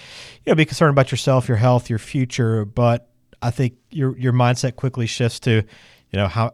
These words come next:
am I gonna be able to afford this? How much is this gonna cost? What does this mean for retirement?" So how do you, how, how do you kinda talk someone through that, that, that has that fear of,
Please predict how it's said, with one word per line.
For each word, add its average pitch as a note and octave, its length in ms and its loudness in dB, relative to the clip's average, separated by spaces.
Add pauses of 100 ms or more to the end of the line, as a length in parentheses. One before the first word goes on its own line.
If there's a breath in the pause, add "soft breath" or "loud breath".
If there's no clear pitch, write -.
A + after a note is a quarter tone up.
am A2 140 -4
I A2 40 0
gonna G2 100 -6
be G2 60 -4
able F#2 120 -8
to F#2 60 -6
afford B2 400 -4
this? A2+ 260 -2
How A#2+ 100 -6
much G#2+ 180 -6
is G2+ 80 -8
this F#2 120 -12
gonna G2 180 -6
cost? A2+ 460 -2
What A2+ 80 -4
does G2+ 80 -4
this G2+ 160 -8
mean G#2+ 160 -6
for - 100 -12
retirement?" G#2 720 -4
So G#2 320 -2 (460 loud breath)
how C#3+ 160 0
do F3 60 2
you, E3 140 0
how, D3 220 0
how D3 180 -2
do E3 60 -2
you E3 80 0
kinda C#3+ 220 0
talk C3 260 -4
someone A#2 280 -2
through A2 240 -4
that, G#2 340 -4
that, G#2+ 240 -10
that A2 160 -14
has B2 240 -2
that A2 160 -6
fear G#2+ 340 -4
of, G#2 240 -4